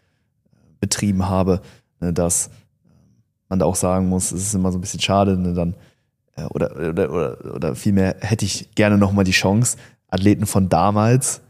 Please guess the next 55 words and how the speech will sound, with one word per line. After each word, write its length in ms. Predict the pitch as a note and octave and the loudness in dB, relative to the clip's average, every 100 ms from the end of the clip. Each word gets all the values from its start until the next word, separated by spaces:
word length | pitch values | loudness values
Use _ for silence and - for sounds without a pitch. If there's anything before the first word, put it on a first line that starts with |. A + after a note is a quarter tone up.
| _ _ _ _ | _ _ _ _
die 80 | G2 | -4
halt 120 | F#2 | -2
früher 360 | - - A#2 A2+ | -4 2 4 4
abgegangen 440 | B2 A#2 A2+ A2 | 4 2 2 2
sind, 220 | G#2+ G2+ G2 | 2 0 0
jetzt 280 | G#2+ - | -2 0
nochmal 280 | G#2+ G2 G#2 | -2 2 0
zu 100 | - | 0
betreuen 460 | G2 - - G#2+ G2 | -2 -2 2 2 2
mit 140 | G2 | 0
dem 100 | F#2+ | 0
ganzen 300 | G2 G2 F#2+ | -2 -2 -2
Skillset, 580 | - - A2+ A2 - F#2 | -2 2 4 4 2 -2
mit 140 | F#2+ | -2
dem 100 | F#2+ F#2+ | -2 0
Werkzeug, 440 | G#2+ - G#2 F#2 | 0 2 0 0
was 100 | F#2 | -2
ich 160 | G2 G2 | -2 2
jetzt 260 | G#2+ - | 0 0
eben 240 | - G2 E2+ | -2 0 0
aktuell 380 | F#2+ - F2+ | -2 -2 -2
habe. 260 | F2+ F2+ F2+ - - _ _ | 0 -2 -4 -8 -16 _ _
Das, 340 | - - - - | -6 -4 -6 -4
äh, 420 | F2 F2 F2 F2 - _ _ _ - | -2 0 0 -2 -8 _ _ _ -4
diese 180 | G2+ G2 | -2 0
Chance 300 | - F#2 - | 0 -2 -4
kriegt 180 | - G2+ | -8 -4
man 100 | F2+ | -2
aber 200 | E2+ E2+ | -2 0
meistens 400 | E2+ F2 F#2 - | -2 -4 -6 -6
nicht 360 | G2 - - - _ | -6 -6 -10 -18 _
zweimal, 340 | - F2+ F2+ F2 | -4 -2 0 -2
wobei 220 | F2+ A#2 | 2 2
es 160 | A2+ - | 2 -2
schon 160 | E2+ | -4
öfter 220 | D2 - | -4 -4
auch 100 | C2+ | -6
vorgekommen 480 | - E2+ F2 - D#2+ | -4 -4 -4 -6 -8
ist, 120 | F2 | -6
dann 120 | - F2 | -6 -6
Leute, 240 | F2 D2 | -6 -8
dass 220 | - F#2+ | -12 -8
Leute 200 | E2 - | -8 -6
dann 120 | E2+ F2+ _ _ _ _ | -8 -10 _ _ _ _
kurzzeitig 440 | - F#2+ - F2+ - | -4 -2 0 -4 -4
das 140 | E2 | -6
Coaching 260 | F#2 - F2+ | -6 -4 -4
beendet 300 | E2 G2 F#2 | -2 -2 -4
haben 160 | E2+ | -6
und 80 | - | -8
dann 100 | E2 | -10
auch 140 | E2+ | -12
wieder 160 | - F2 | -8 -8
reinkamen 520 | E2 E2+ F#2+ E2+ D#2+ | -4 -6 -4 -6 -6
und 140 | A#1+ | -8